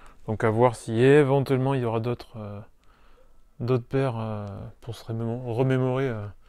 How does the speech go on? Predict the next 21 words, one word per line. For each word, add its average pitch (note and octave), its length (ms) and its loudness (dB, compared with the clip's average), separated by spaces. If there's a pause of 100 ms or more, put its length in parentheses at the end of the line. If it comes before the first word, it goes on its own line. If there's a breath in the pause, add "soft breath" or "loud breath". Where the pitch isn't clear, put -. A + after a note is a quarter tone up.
(480 soft breath)
le A#2+ 120 2
joueur. A#2+ 380 0 (920 soft breath)
Euh, G#2 580 -6
un A2+ 140 -4
putain C#3 400 -2
de, A2+ 360 0
d'attaquant, A#2+ 520 -4
euh, G2+ 380 -6 (760)
de C3+ 40 -6
serveur C3+ 400 2
volleyeur, B2+ 440 0
un A2 140 -8
truc A#2+ 180 -4
de A#2+ 80 0
fou. A#2+ 240 -6
Mais C3 80 -6
certainement, D#3 420 0
je C#3+ 80 -6
crois, D#3 140 4
le D3 80 4
dernier. C3+ 360 0